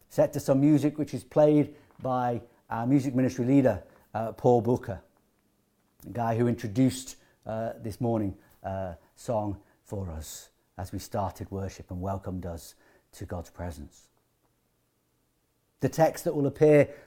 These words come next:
uh, throughout the video highlights some of the things that all of us who choose to follow Christ as disciples are thankful for. But the last minute, it just says at the top of the screen, "Give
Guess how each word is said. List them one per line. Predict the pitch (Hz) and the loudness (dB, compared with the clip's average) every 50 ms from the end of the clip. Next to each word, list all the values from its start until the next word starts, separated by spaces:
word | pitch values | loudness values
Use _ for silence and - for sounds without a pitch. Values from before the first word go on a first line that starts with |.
| _ | _
uh, | - 120 127 127 110 | -4 -2 -2 -2 -4
throughout | - - 127 127 143 151 170 160 | -2 0 2 4 4 4 2 2
the | 131 | 2
video | 120 139 135 131 123 123 123 120 - - - - | 4 4 4 6 6 4 4 2 0 -4 -12 -4
highlights | - - 196 202 202 190 185 180 - - | 2 6 6 8 8 8 6 4 2 -2
some | - - - - 208 214 | -10 -4 0 2 4 4
of | 240 220 | 4 4
the | 226 180 | 4 2
things | - - 165 156 156 156 147 151 - - - _ _ _ - | 4 4 2 4 4 4 2 0 -2 -10 -20 _ _ _ 2
that | 165 - - - - | 2 2 2 2 4
all | 175 190 202 214 214 196 | 6 8 8 8 8 6
of | 151 151 | 6 4
us | 156 156 143 - | 4 4 2 2
who | - 160 147 | -2 -4 -4
choose | - - 165 156 147 | -2 -2 -2 -2 -2
to | - 156 | -2 -4
follow | - - 170 160 160 165 156 147 | -4 0 2 2 4 4 2 0
Christ | 151 - 156 147 143 139 131 - - - - _ - - _ - | 0 0 2 2 2 2 0 -4 -10 -18 -20 _ -20 -16 _ -6
as | 135 160 - | -4 -4 0
disciples | - 196 185 185 - 196 180 196 220 214 - 156 156 156 156 - - - _ _ - - | 2 2 2 2 0 -4 0 0 0 2 2 2 0 0 0 -2 -6 -12 _ _ -6 -6
are | 143 | -4
thankful | - - 160 170 165 - - 120 107 | -2 -2 -2 -2 -4 -6 -6 -8 -10
for. | - - 92 73 76 _ _ _ _ _ _ _ _ _ _ _ _ _ _ _ _ _ _ _ _ _ _ _ _ _ _ _ _ _ _ | -8 -10 -12 -12 -12 _ _ _ _ _ _ _ _ _ _ _ _ _ _ _ _ _ _ _ _ _ _ _ _ _ _ _ _ _ _
But | - 131 - | -10 -4 -2
the | 156 147 | 0 0
last | 165 180 185 180 180 - | 2 2 0 0 0 2
minute, | 170 165 156 123 90 - - - - - - _ _ _ _ _ _ _ _ _ _ _ _ _ _ _ _ _ _ _ _ _ | 2 4 4 2 0 -4 -10 -16 -18 -18 -20 _ _ _ _ _ _ _ _ _ _ _ _ _ _ _ _ _ _ _ _ _
it | 117 - | -16 -6
just | - 175 - - - | -2 -2 -2 -2 0
says | - - 190 202 185 180 | 2 4 4 4 4 2
at | 180 147 | -2 -2
the | 147 143 | -2 0
top | - 156 143 - | 2 0 0 0
of | 156 143 | 0 -4
the | 143 | -6
screen, | - - - 165 160 151 131 120 117 117 - _ _ _ _ _ _ _ _ - | -6 -4 -2 2 2 2 2 2 0 -4 -8 _ _ _ _ _ _ _ _ -4
"Give | 104 135 139 139 135 127 127 - | 0 4 4 6 6 4 0 -4